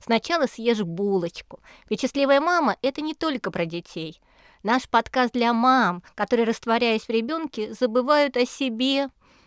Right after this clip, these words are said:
В составе семьдесят процентов любви,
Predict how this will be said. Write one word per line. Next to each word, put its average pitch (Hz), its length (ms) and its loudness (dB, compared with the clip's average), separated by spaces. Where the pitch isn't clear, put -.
В - 80 -20
составе 233 540 2
семьдесят 226 480 -2
процентов 175 640 -4
любви, 185 560 -4